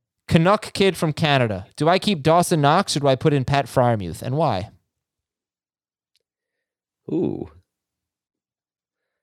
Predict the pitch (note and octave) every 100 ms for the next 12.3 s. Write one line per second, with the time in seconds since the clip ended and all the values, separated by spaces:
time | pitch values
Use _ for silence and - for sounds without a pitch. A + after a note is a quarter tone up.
0 | _ _ _ _ _ - F#2+ B2 G#3 B3+
1 | A#3 A#3 - A2 C#3 B3+ B3 F3 D#3 -
2 | A2+ C3 A2 G#2 F#2 D#2 G2+ F2 F#2 F#2+
3 | F2 D#2 E2 - D#2 D2+ - E2 D#2 D2
4 | - _ _ _ _ _ _ _ _ _
5 | _ _ _ _ _ E2 E2+ D#2+ F2+ E2+
6 | D2 D#2+ D#2+ D#2+ - D#2 D#2+ D#2 D2 C#2+
7 | D2+ D2+ - _ - C3+ - B2 A#2 A2
8 | A2 A2 A2 A2 G#2 _ _ _ _ _
9 | _ _ _ - B2+ - F#3+ F#3 C#3 C3+
10 | C3+ B2 B2 A#2 A#2 A2 G#2+ G#2+ - G#2+
11 | G#2+ G2 - G#2+ G2+ G2 - G3 F3+ D3
12 | B2+ G2+ -